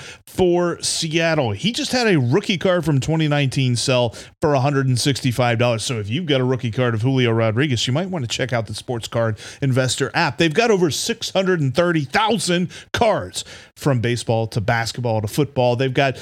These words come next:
in fact, the number two card on there is a Joe Burrow rookie card.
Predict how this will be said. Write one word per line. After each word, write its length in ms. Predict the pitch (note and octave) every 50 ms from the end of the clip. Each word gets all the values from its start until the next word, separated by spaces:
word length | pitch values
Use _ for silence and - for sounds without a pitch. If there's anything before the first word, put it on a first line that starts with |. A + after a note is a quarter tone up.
| - - -
in 180 | E3 E3 C#3+
fact, 220 | B2+ E3 D#3 C#3+ -
the 80 | C#3
number 220 | B2+ C#3 D3 B2+ A2
two 240 | - - B3+ C4+ B3
card 360 | - - A2 G#2 G2+ G#2 G#2 - - - - -
on 220 | B2 B2 A#2 A2
there 220 | A2 A2 A2+ A#2+
is 180 | - B2 A2+ A2
a 60 | G#2+
Joe 260 | G2 G#2 C3 B2+ A#2
Burrow 300 | G#2 G#2 D3 F#3 E3 B2+
rookie 340 | A2 A2 A2 G2+ - G#2 F#2
card. 340 | F#2 - F#2+ F#2 F#2 F2+